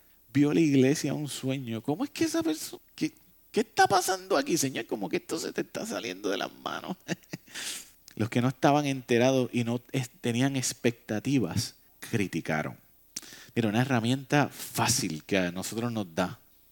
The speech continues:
esto es que si ocurre un derramamiento del Espíritu Santo extraordinario, podemos discernir, censar o hasta clasificar nuestro espíritu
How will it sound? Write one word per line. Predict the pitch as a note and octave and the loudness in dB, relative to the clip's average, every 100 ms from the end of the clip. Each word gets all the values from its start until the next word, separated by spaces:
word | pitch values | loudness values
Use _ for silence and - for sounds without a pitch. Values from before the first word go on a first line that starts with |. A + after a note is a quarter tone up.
| - - - - | -20 -20 -10 -2
esto | A2+ - E2 C#2+ _ - - - _ | -2 -2 -6 -6 _ -20 -20 -20 _
es | G2 G#2 | -2 0
que | - G#2 - | 2 2 2
si | - | 4
ocurre | D3+ - G#3+ G#3+ | 4 4 0 0
un | F#3 | 0
derramamiento | F#3 F#3+ F3+ D#3+ D3 F3 F3 C#3+ | 0 0 0 0 0 -2 0 2
del | A2+ G2+ | 2 2
Espíritu | - C3+ C#3+ B2 | 2 4 4 4
Santo | - - A2+ F#2 - _ - | -4 -6 -8 -10 -20 _ 0
extraordinario, | A#2+ A#2+ - A#2 G#2+ A2+ D#3 D#3 F#2 D#2+ _ _ _ | 0 0 0 2 2 2 2 4 2 -2 _ _ _
podemos | - C3 E3+ F#3+ C#3 B2 | 2 2 4 0 -4 -4
discernir, | E3 F#3 F3+ E3 B2 A2+ C#3 C#3+ F#2 - | 0 2 4 2 2 -2 -4 -2 -2 -2
censar | - F3 C#3 B2 - C#3+ C#3 A2+ E2+ - | 0 0 0 -2 -2 -2 -4 -4 -4 -2
o | D#3+ | -2
hasta | F3+ - F#3+ | -2 -2 0
clasificar | F#3 F#3 G3 F#3+ F#3 - - A#2 F2+ F2 - _ _ - | 4 4 2 0 0 -2 -2 -2 -2 -6 -12 _ _ 0
nuestro | C#3+ - C3+ | 0 2 -2
espíritu | A2+ - A#3 D#3+ - F2+ | 0 6 8 8 4 0